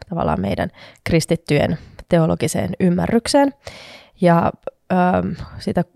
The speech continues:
tai katsotaan tätä tällaisen tutkimuksen valossa. Eli Jenkeissä kaksituhattaluvun alkupuolella, ö, tutkijat tutki teini-ikäisten amerikkalaisten tämmöistä uskonnollisuutta, ja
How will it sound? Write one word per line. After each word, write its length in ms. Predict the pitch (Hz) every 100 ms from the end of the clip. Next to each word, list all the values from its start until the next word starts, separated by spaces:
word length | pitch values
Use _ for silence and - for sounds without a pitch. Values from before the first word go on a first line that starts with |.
| - _ -
tai 200 | 170 175
katsotaan 400 | 185 180 170 165
tätä 200 | 170 170
tällaisen 380 | 165 175 175 165
tutkimuksen 640 | - 196 - 147 - - 156
valossa. 440 | 135 - - 277 - - - - _ _ _ _ - -
Eli 140 | 196
Jenkeissä 440 | 190 208 202 180 180
kaksituhattaluvun 760 | 185 185 - 170 175 175 170
alkupuolella, 720 | 180 185 170 165 160 165 175 160 - - - -
ö, 160 | 190 180
tutkijat 440 | 196 190 - 165
tutki 280 | - 175 180
teini-ikäisten 800 | - 190 175 160 165 160 - - -
amerikkalaisten 880 | 165 156 147 - - 165 - 190 165 - _ _ _ -
tämmöistä 320 | - 165 -
uskonnollisuutta, 800 | 170 - 220 277 262 269 254 269 - - - - - - -
ja 320 | 190 175 180